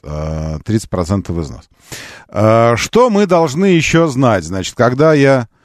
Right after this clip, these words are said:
м, э, говорил про Макаревича, э, тут он кому-то, э, чё-то давал какое-то интервью, э, и он, э, с-, на секундочку,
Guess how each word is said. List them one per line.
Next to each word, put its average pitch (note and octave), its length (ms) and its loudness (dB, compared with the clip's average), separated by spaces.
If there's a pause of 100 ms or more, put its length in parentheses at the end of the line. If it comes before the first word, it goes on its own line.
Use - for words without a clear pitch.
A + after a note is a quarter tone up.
(440)
м, A2 500 -4
э, G2+ 240 0
говорил A#2 300 0
про B2 140 0
Макаревича, C3+ 840 2 (540)
э, - 220 -10 (120)
тут A#2+ 180 -4
он A#2+ 160 0
кому-то, A#2+ 480 0 (360)
э, G2 60 -4
чё-то - 320 -10
давал A2+ 260 2
какое-то A2 400 0
интервью, C#3 640 0 (520)
э, G2 320 -2
и B2+ 180 0
он, B2+ 440 2 (460)
э, F#2 240 -8
с-, - 140 -10
на A2+ 240 0
секундочку, G2+ 760 -4